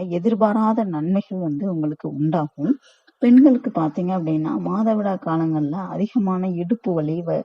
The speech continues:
அடி வயிற்று வலி, தொடை வலி, உடல் சோர்வு அந்த மாதிரியான பிரச்சனைகளை போக்கி உங்களுடைய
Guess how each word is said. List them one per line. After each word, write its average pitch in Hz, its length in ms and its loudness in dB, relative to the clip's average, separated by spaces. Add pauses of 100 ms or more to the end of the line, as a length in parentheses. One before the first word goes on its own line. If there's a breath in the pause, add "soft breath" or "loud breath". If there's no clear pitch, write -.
(320 loud breath)
அடி 196 260 6
வயிற்று 175 320 2
வலி, 165 200 -2 (100)
தொடை 160 300 0
வலி, 170 240 0
உடல் 180 360 -2
சோர்வு 160 380 -2
அந்த 165 240 -2
மாதிரியான 185 480 -2
பிரச்சனைகளை 185 640 -2
போக்கி 156 340 -4 (600 soft breath)
உங்களுடைய 208 400 6